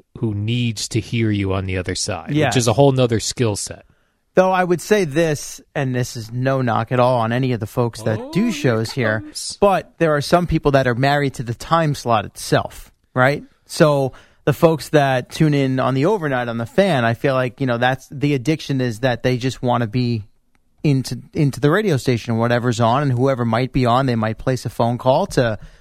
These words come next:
Speaker 2: vent about some sports-related topic. So obviously the host still needs to be able to carry the show.
Speaker 1: Yes.
Speaker 2: But I think those folks specifically on the overnight and the late night hours, that's just part of their routine.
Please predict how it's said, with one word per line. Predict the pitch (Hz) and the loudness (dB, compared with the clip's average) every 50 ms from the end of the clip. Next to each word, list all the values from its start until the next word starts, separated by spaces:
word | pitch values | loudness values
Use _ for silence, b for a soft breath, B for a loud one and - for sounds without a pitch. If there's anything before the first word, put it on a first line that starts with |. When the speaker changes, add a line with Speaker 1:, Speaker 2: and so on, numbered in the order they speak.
| b b | b b
Speaker 2:
vent | 127 113 110 143 151 151 139 151 | -4 0 2 2 2 2 2 2
about | 131 143 139 135 139 | 4 4 4 2 2
some | - - 151 139 | 0 2 2 2
sports-related | 123 - - - 143 139 127 - 135 127 131 127 117 120 110 | 0 -2 -2 0 0 0 0 0 0 0 2 0 0 -2 -2
topic. | - 127 110 110 - - 190 220 - | 0 2 2 2 2 0 -2 -2 -2
So | - - 151 | 0 2 4
obviously | 165 190 160 151 - 147 | 4 2 0 0 0 0
the | 123 113 | 0 2
host | 117 143 143 131 | 2 0 0 -2
still | - - 131 | -2 -2 0
needs | 123 131 131 - | 0 0 -2 -2
to | - 123 | -2 -2
be | 135 | -2
able | 123 113 | -2 -2
to | 113 | -4
carry | - - 131 120 113 | -2 0 0 0 0
the | 101 107 | -2 -6
show. | - - - 208 220 - 107 - - - b b b | -6 -2 0 0 2 0 -2 -4 -8 -10 b b b
Speaker 1:
Yes. | b 120 123 123 104 95 | b -2 0 0 2 4
Speaker 2:
But | 139 143 | 4 4
I | 135 127 | 2 2
think | - 160 151 135 - | 0 0 0 0 0
those | - 135 135 127 - | 0 0 0 0 -2
folks | - - 147 139 131 - - - - - - - | -2 0 0 0 0 -2 -6 -10 -12 -12 -14 -14
specifically | - - - 160 - - - 220 175 170 - - 143 143 | -12 -6 -4 -4 -2 2 2 2 2 2 0 0 2 2
on | 131 123 | 2 2
the | 117 117 | 2 2
overnight | 120 143 170 151 143 123 107 107 107 107 107 | 2 2 2 2 0 0 0 0 -4 -4 -4
and | 104 107 107 | -4 -4 -2
the | 107 | -2
late | 107 123 147 156 156 | 0 0 0 0 0
night | 131 117 117 120 | 0 0 2 2
hours, | 131 139 139 127 113 107 104 107 107 - - b b b b b b | 2 2 2 2 0 0 -2 -4 -6 -8 -12 b b b b b b
that's | 127 123 - - | -2 -2 -2 -4
just | - 123 - | -8 -8 -6
part | - - 123 120 113 | -2 0 0 2 2
of | 113 | 2
their | 113 120 120 123 | 2 2 2 2
routine. | 120 135 139 - - 208 233 180 104 87 | 2 0 0 2 0 0 0 0 -4 -6